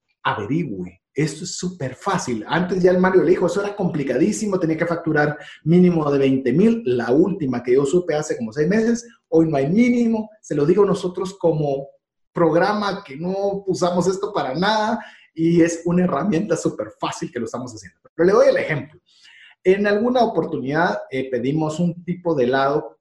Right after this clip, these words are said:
que pudieran llevarlo a casa porque es un, el helado favorito de mi esposa y entonces escribí por el WhatsApp qué sabores, precios y envío cuando está, llamemos el tema de la pandemia, lo más complicado.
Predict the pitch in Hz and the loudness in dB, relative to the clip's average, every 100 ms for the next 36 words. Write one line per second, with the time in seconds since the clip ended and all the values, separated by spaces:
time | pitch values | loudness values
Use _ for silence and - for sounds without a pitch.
0 | _ 120 110 107 - 113 123 135 156 151 | _ -6 -6 -8 -8 -2 0 0 -4 -4
1 | 117 110 135 151 135 120 101 - - - | -4 -4 -4 0 2 0 -4 -14 -20 -14
2 | 151 156 180 131 104 131 131 123 117 113 | -10 -8 -10 -12 -12 -10 -8 -6 -6 -6
3 | 135 135 135 117 127 160 180 180 - 202 | -4 -4 -4 -6 -6 -4 -4 -4 -6 -8
4 | 190 175 123 - 123 135 131 - - - | -6 -8 -8 -10 -10 -8 -10 -12 -18 -8
5 | 165 156 156 143 147 147 147 156 147 - | -2 0 0 -4 -4 -6 -6 -8 -10 -12
6 | _ - _ 127 117 139 165 156 151 151 | _ -20 _ -6 -4 0 2 4 2 0
7 | - - 147 143 - 139 131 127 120 107 | -4 -8 -4 -4 -4 -2 -2 -2 -6 -4
8 | 107 135 156 160 147 135 131 120 104 - | -2 2 6 6 6 2 0 -6 -6 -6
9 | 156 - 151 147 127 - 139 139 - - | -6 -6 -6 -6 -8 -12 -10 -10 -10 -6
10 | 113 135 147 127 110 117 - - 117 110 | 0 2 2 0 -4 -8 -8 -10 -12 -14
11 | - | -18